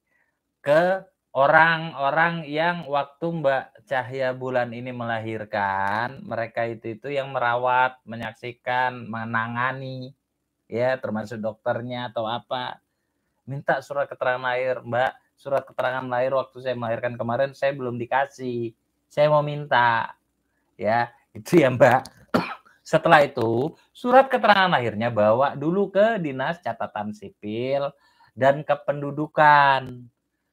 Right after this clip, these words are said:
Ya. Dibawa untuk dibuatkan akta kelahiran dulu. Setelah megang akta kelahiran, baru mau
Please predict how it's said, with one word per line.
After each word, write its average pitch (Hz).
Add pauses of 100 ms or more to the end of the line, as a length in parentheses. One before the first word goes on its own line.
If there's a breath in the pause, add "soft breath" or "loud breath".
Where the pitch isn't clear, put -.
(280)
Ya. 110 (1000)
Dibawa 135
untuk 139
dibuatkan 139
akta 151
kelahiran 160
dulu. 170
Setelah 202
megang 170
akta 156
kelahiran, 127
baru 131
mau 113